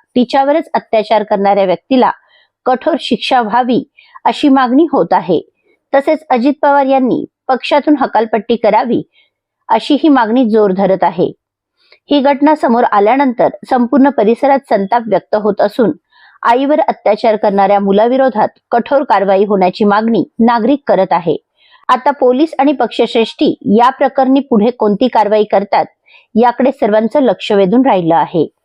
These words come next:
आपल्या परिसरातील घडामोडी जाणून घेण्यासाठी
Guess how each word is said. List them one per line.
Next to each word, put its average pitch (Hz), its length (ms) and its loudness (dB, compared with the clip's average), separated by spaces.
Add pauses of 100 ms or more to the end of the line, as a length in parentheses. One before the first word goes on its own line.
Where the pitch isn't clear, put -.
(720)
आपल्या 277 280 -2
परिसरातील 277 600 -2
घडामोडी 214 480 0
जाणून 208 300 0
घेण्यासाठी 220 760 0